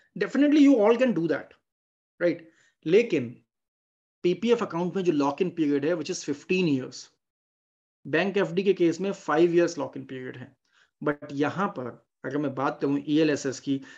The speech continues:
सिर्फ तीन साल का लॉक इन पीरियड है, which is shortest, राइट? तो ये बेनिफिट आपको देखने को मिलता है, तीन साल बाद आप उसको विड्रॉल कर सकते हो उस मनी को with the benefit of eighty C, राइट? तो एक तो ये हो गया। Then we talk about debt schemes। So debt scheme simple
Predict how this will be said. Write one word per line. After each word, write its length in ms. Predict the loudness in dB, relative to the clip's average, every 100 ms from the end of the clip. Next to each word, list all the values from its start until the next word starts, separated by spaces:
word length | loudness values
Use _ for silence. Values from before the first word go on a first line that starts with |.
| -8
सिर्फ 220 | -4 -4 0
तीन 240 | 2 2 2
साल 220 | 2 2
का 80 | 0
लॉक 220 | 0 -2
इन 80 | -2
पीरियड 260 | -2 0
है, 60 | -2
which 120 | -4 -6
is 80 | -6
shortest, 500 | -8 -8 -12 -12 -20 _ _ _ _ _ _
राइट? 140 | -4 0
तो 60 | 4
ये 160 | 4
बेनिफिट 420 | 4 2 0 0 0
आपको 180 | 0
देखने 260 | -2 -4 -4
को 100 | -4
मिलता 220 | -4 -4
है, 60 | -4
तीन 160 | -4 -2
साल 160 | -2
बाद 200 | 0 0
आप 100 | 0
उसको 280 | -4 -10 -6
विड्रॉल 300 | -4 -2 -2
कर 140 | -2
सकते 240 | -8 -6 -4
हो 40 |
उस 100 | -4
मनी 160 | -4 -4
को 180 | -4 -6 -12 -20 _ -2
with 100 | 0
the 60 | 2
benefit 340 | 0 2 2 0
of 60 | 0
eighty 260 | -4 -2 -4
C, 100 | -6 -12 _ _ _ _ _ _ -2
राइट? 220 | 0 0
तो 80 | 0
एक 180 | 0 2
तो 60 | 6
ये 140 | 6
हो 180 | 6 2
गया। 140 | -4 -14 -2
Then 180 | 2 4
we 80 | 4
talk 160 | 4 4
about 180 | 4 6
debt 180 | 4 4
schemes। 360 | -2 -4 -4 -12 -12 -4
So 100 | 0 4
debt 220 | 4 2
scheme 240 | 2 2 4
simple 280 | 2 2